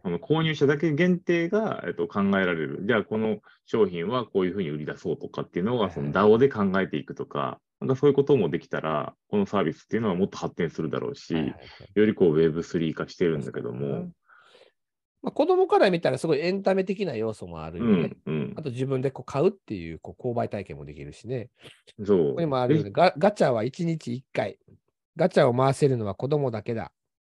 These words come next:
Speaker 1: うん。
Speaker 2: その日のチロルはその日のうちに消化してください。チロルで買ってもお釣りは出ませんよ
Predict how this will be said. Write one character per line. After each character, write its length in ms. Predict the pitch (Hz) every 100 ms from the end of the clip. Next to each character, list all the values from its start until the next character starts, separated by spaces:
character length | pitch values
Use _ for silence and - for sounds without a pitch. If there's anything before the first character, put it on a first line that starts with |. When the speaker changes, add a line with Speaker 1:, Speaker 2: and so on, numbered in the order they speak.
| _ -
Speaker 1:
う 40 |
ん。 260 | 90 - - _ -
Speaker 2:
そ 80 | 170
の 80 |
日 140 | 185 190
の 100 | 151
チ 160 | -
ロ 140 | 156 135
ル 100 | 110
は 120 | 98
そ 120 | -
の 80 | 147
日 100 | 156
の 140 | 127
う 60 | 95
ち 160 | - 110
に 140 | 101
消 200 | - 92
化 140 | 95
し 40 | -
て 80 | 101
く 60 |
だ 120 | 104 104
さ 180 | 101
い。 100 | 76 - _ _ _ _ _ _ _ _ _
チ 100 | -
ロ 80 | 202
ル 80 | 156
で 80 | 123
買 140 | 117
っ 20 |
て 140 | 113 98
も 100 | 87
お 60 |
釣 120 | 87 147
り 60 |
は 60 | 127
出 80 | 113
ま 120 | 113
せ 140 | -
ん 80 | 110
よ 120 | 82